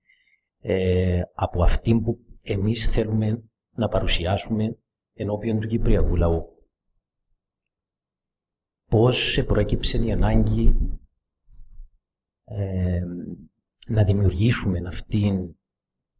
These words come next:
πρώτα και κύρια, την Επιτροπή Προβολής της Επανάστασης του Ρεαλέξη και κατ' επέκταση να παρουσιαστεί πιο απλοποιημένα ενώπιον του κυπριακού λαού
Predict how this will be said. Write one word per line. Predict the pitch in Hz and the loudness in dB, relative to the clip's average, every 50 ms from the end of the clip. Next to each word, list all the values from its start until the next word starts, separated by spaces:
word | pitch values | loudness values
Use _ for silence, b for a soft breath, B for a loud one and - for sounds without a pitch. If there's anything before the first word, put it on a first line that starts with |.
| - - - _ _ _ _ | -20 -20 -20 _ _ _ _
πρώτα | - 98 104 101 107 | 0 0 2 2 0
και | 104 - 90 | 0 0 -2
κύρια, | 80 95 104 107 101 107 101 | -2 0 2 2 4 4 2
την | - - 104 | 2 2 2
Επιτροπή | 104 - - 101 - - - 98 92 - 107 110 101 | 0 0 0 -2 -2 2 2 2 4 6 6 6 6
Προβολής | 90 87 90 82 82 82 82 87 - - | 6 4 4 4 4 4 4 2 0 0
της | - - - | -2 0 0
Επανάστασης | 85 82 80 85 92 92 - - - - - - 80 - - - | 2 2 2 2 2 2 0 -2 -6 -4 -4 -4 -6 -6 -10 -12
του | - 82 78 80 78 80 | -10 -6 -6 -4 -2 -2
Ρεαλέξη | 80 82 85 85 85 90 - - - - - 104 127 160 - - - - - - _ _ _ _ _ _ _ _ _ _ - - | 0 0 0 0 0 -2 -4 -4 -6 -4 -2 -2 -2 -2 -4 -6 -8 -10 -12 -18 _ _ _ _ _ _ _ _ _ _ -20 -8
και | - - 98 92 | 0 2 2 2
κατ' | - 98 87 | 4 2 2
επέκταση | 90 85 110 131 - - - - - 135 127 139 135 131 127 - - - - - - - - - - - - - | 4 4 2 2 0 -2 -6 -6 -4 -2 -2 -2 0 -2 -2 -2 -2 -4 -4 -6 -8 -10 -14 -16 -18 -16 -10 -8
να | 104 101 98 98 98 101 101 98 95 95 92 92 95 95 95 98 - - 113 - - _ _ _ _ _ _ _ _ _ | -6 -4 -2 -2 -2 0 -2 -2 -4 -4 -8 -8 -10 -10 -10 -10 -8 -8 -10 -10 -10 _ _ _ _ _ _ _ _ _
παρουσιαστεί | - 107 101 95 - 95 92 - - 117 | -2 0 0 0 0 0 -2 0 -2 -4
πιο | - - - 127 117 | -4 -2 0 2 2
απλοποιημένα | - - - 113 101 - 87 90 87 95 107 104 101 98 | 2 2 0 -2 -2 0 -2 0 4 4 4 6 6 4
ενώπιον | 92 90 101 107 - - 104 98 95 | 4 4 4 2 2 2 0 0 2
του | - | 0
κυπριακού | - 104 92 - 90 87 82 80 92 | 0 0 0 2 2 2 2 4 4
λαού | 90 85 85 90 107 135 156 165 - | 4 4 4 4 4 4 2 0 -4